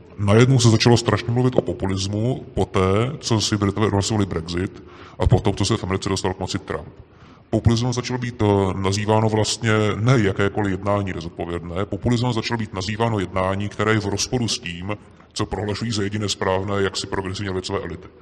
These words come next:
Ale když se podíváte na ty skutečné politiky, kdo skutečně vládne populisticky, ka-, kam vítr, tam kabát,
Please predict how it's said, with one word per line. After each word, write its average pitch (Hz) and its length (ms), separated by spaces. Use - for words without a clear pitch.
Ale 98 580
když 110 200
se 131 60
podíváte 127 420
na 139 60
ty 131 120
skutečné 120 460
politiky, 113 320
kdo 107 140
skutečně 117 420
vládne 117 260
populisticky, - 760
ka-, 92 280
kam 101 440
vítr, 98 300
tam 90 440
kabát, 117 500